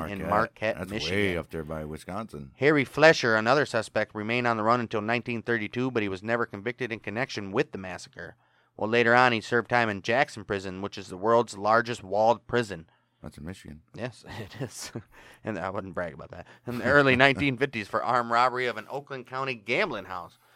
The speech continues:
Speaker 1: Well, according to Detroit Police Chief of Detectives James E. McCarty, the convictions in Collinwood Massacre broke the back of the once powerful Purple Gang, right in the finish to more than five years of arrogance and terrorism.
Speaker 2: Mm.
Speaker 1: Um,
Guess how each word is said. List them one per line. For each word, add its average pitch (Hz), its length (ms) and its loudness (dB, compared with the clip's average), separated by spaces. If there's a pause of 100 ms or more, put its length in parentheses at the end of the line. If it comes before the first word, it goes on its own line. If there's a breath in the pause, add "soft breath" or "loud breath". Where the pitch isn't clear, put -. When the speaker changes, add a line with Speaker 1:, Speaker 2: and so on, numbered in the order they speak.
(180)
Speaker 1:
Well, 107 80 -6
according 131 320 2
to 107 60 -12
Detroit 113 360 0
Police 123 280 -6
Chief 127 220 -10
of 98 120 -8
Detectives 101 500 -8
James 120 420 -4
E. 127 160 -6
McCarty, 113 580 2 (280)
the - 60 -16
convictions 110 520 -4
in 101 120 -12
Collinwood 113 420 2
Massacre 110 460 -2
broke 113 300 2
the - 100 -4
back 117 320 0
of 101 80 -14
the 95 80 -4
once 107 240 -4
powerful 113 480 4
Purple 120 320 0
Gang, 117 360 -2 (440 soft breath)
right 110 180 0
in 113 120 -2
the 101 60 -10
finish 127 360 -2
to 95 80 -8
more 104 180 0
than 92 100 -8
five 110 360 -2
years 107 200 -2
of 98 60 -20 (100)
arrogance 113 480 -2
and 107 240 -14
terrorism. 92 720 0
Speaker 2:
Mm. 85 920 -6
Speaker 1:
Um, 90 320 0